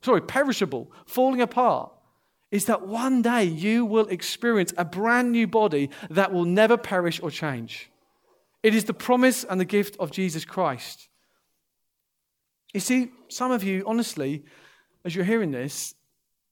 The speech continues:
for you there is genuine depression, there is maybe bipolar, there are things in your body and your mind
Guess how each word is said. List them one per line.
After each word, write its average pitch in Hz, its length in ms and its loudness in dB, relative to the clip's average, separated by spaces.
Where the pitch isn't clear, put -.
for - 160 -10
you 208 280 0
there 185 160 2
is 180 220 -2
genuine 185 540 -2
depression, 208 680 -6
there 147 200 -6
is 131 260 -8
maybe 156 260 -8
bipolar, 196 720 -4
there 147 160 -6
are 131 60 -10
things 202 420 -6
in 190 320 -6
your 160 160 -6
body 196 540 0
and 160 120 -8
your 143 100 -4
mind 190 520 -6